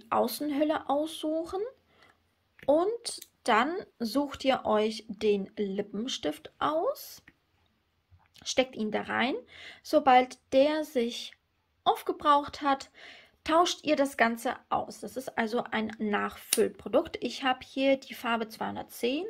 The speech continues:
und ich habe die Farbe zweihundertachtzehn. Die Formulierung finde ich super nice. Ihr könnt das super schnell auftragen.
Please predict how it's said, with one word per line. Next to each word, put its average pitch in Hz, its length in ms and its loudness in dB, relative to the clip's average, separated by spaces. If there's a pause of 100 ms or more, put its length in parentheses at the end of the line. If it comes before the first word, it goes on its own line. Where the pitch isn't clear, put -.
(120)
und 330 260 -6
ich 277 160 -6
habe 247 200 0
die 233 220 -8
Farbe 214 420 -4
zweihundertachtzehn. - 1120 -8 (1120)
Die 226 60 -6
Formulierung 233 680 0
finde 208 380 -4
ich - 200 -12 (100)
super 254 540 2
nice. 208 500 -2 (200)
Ihr - 120 -8
könnt 220 200 -4
das 220 200 -6
super 262 340 0
schnell 240 260 -2
auftragen. 202 800 -6